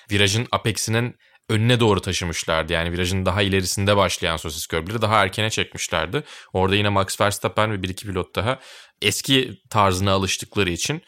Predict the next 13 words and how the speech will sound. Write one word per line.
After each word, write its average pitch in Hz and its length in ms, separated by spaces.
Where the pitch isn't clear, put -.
aracın 101 320
ön 104 160
kanadını 92 340
hasarlamışlardı. 107 920
Bunun 151 140
tam 147 240
tersi 123 320
olarak 98 300
da 147 120
Bakü'de 131 300
mesela 85 360
yine 87 200
işte 117 360